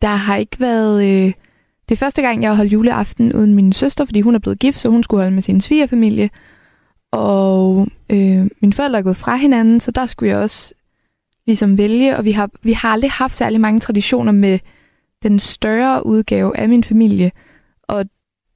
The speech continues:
den julefrokost, der har været der for nogle år siden, den var der heller ikke i år, så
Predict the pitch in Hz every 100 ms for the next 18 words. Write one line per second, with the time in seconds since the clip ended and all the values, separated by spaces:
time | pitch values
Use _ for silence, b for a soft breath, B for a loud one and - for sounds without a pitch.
0 | _ _ 240 226 226 240 254 277 - 202
1 | 196 - 196 196 247 247 220 202 202 220
2 | 214 190 - - 233 - 214 208 208 240
3 | 214 190 185 240 269 226 202 214 - 208
4 | - - 196